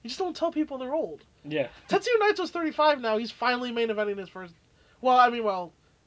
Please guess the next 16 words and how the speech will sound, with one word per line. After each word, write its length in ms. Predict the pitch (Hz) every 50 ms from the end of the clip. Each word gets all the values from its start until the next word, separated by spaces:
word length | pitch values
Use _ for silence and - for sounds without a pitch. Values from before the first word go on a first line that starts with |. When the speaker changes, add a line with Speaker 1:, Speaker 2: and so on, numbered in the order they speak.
| _ -
Speaker 1:
yeah, 140 | 233 226 226
I 20 |
mean, 140 | 220 226 220
he 80 | 226 226
is 140 | 202 175 -
Speaker 2:
Mm, 40 |
Speaker 1:
finally 220 | - 196 190 190 196
Speaker 2:
sure. 140 | - 190 196
Speaker 1:
main 80 | 190 175
eventing 200 | 185 180 175 170
his 100 | 165 160
first 220 | 175 165 160 -
dome. 220 | 175 165 160 160 - _ _ _ _ _ _ _
Speaker 2:
Okada's 260 | - 143 214 208 202 -
Speaker 1:
But 60 | -
Speaker 2:
thirty-three, 380 | 175 139 123 110 - 117 110